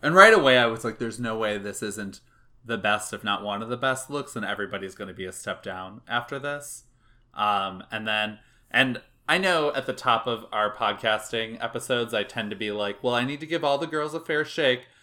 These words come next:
and I talk through every, uh, look. If you're okay with it, I was just gonna talk through who I remember from here on out.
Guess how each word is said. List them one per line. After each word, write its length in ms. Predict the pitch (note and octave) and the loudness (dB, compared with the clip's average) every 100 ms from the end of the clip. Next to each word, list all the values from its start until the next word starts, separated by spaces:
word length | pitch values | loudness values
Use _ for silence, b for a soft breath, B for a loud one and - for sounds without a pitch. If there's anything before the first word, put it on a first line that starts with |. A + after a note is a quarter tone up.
| b b | b b
and 140 | B2 B2 | 2 4
I 100 | A#2+ | 2
talk 360 | B2+ A#2+ - | 2 -2 0
through 320 | C#3 A#2+ A#2 - | -4 -4 -4 -4
every, 720 | A#2 G#2+ A2+ A2 G#2+ G#2+ - _ - | -6 -4 -6 -4 -6 -8 -12 _ -4
uh, 200 | G#2+ G#2 | -2 -2
look. 420 | G2+ A2+ C#3 - _ _ _ _ _ - | -2 -2 -4 -8 _ _ _ _ _ -12
If 280 | A#2 - | -12 -10
you're 240 | B2 C3 B2+ | -2 2 2
okay 260 | A#2+ C3 A#2 | 2 -2 -2
with 160 | A#2 | 0
it, 100 | B2+ | 0
I 80 | A2+ | 0
was 160 | A2 G#2 | -2 -6
just 180 | A2 - | -10 -8
gonna 180 | A2 | -8
talk 420 | G#2 A2+ G#2+ - - | -6 -4 -4 -6 -6
through 260 | A2 G#2 | -4 -2
who 160 | G2 A2+ | -4 0
I 60 | G#2 | 0
remember 800 | G#2 G2 G2+ G#2+ B2+ C3+ C3+ - _ _ | 0 -4 -6 -4 -2 -2 -4 -14 _ _
from 220 | - C#3+ | -6 -6
here 160 | C#3+ C#3+ | -4 -6
on 140 | C#3+ | -4
out. 300 | D3+ D3+ D3 | -4 -8 -10